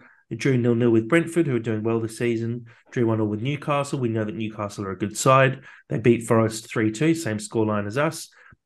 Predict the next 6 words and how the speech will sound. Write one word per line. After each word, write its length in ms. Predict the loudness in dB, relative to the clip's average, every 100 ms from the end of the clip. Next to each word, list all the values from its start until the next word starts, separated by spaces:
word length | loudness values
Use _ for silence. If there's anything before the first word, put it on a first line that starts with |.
| -6
and 160 | -2
drew 160 | 2 2
nil-nil 380 | 4 2 2 0
with 180 | -2
Wolves. 500 | -4 -6 -6 -10 -14 -20 _ _ _
Um, 360 | -6 -4 -4